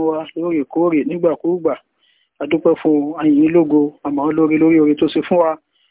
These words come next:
À ń bẹ̀, Ọlọ́run bọba àlékè ọlá náà, kó tún máa ṣàánú wa nígbàkúùgbà lóòrèkóòrè bí ti ń ṣàánú wa bọ̀. A sì kẹ́ sí gẹ̀ fún Ànábì Muhammad sallallahu alaihi wasallam.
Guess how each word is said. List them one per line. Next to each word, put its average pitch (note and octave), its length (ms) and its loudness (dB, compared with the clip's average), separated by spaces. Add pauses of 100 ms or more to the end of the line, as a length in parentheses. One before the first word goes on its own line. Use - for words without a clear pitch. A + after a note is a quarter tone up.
(160)
À C#3+ 100 -10
ń G#3 80 -10
bẹ̀, G#3 200 0 (280)
Ọlọ́run F3+ 240 -8
bọba D#3 220 -2
àlékè D#3+ 260 -2
ọlá F3 200 0
náà, F#3 160 -4 (640)
kó D3+ 140 -2
tún D3+ 180 0
máa C#3+ 160 2
ṣàánú D3 340 2
wa D3 200 4
nígbàkúùgbà E3 680 -2
lóòrèkóòrè D3+ 640 -2
bí C3+ 120 -6
ti D3+ 120 -4
ń D3+ 80 -2
ṣàánú C3+ 320 -4
wa C3+ 120 -4
bọ̀. C3 140 -6 (640)
A E3+ 80 -4
sì - 120 -8
kẹ́ F#3+ 160 -2
sí G#3 100 -4
gẹ̀ E3+ 160 -2
fún F#3+ 100 0
Ànábì E3+ 240 -6 (100)
Muhammad D#3 480 -10
sallallahu D#3 580 -6
alaihi D#3 200 -8
wasallam. G3 460 -4